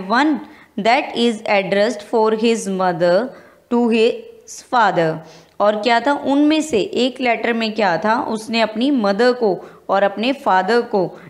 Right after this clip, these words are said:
एड्रेस किया हुआ था, संबोधित किया हुआ था। In the letter, his mother thanks God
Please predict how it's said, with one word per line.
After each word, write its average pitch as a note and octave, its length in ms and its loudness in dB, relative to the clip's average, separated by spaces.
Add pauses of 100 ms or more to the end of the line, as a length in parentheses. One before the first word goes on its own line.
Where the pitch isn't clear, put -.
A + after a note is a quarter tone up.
(140)
एड्रेस B3+ 540 0
किया F#3+ 180 2
हुआ E3+ 300 2
था, A3 200 0
संबोधित G#3+ 680 0
किया F3 180 0
हुआ D#3 340 0
था। D#3 480 -10 (680)
In D4+ 200 4
the F4 200 6
letter, G#3+ 500 2 (440)
his C#4 200 2
mother A3+ 480 2
thanks B3 420 0
God A3+ 300 2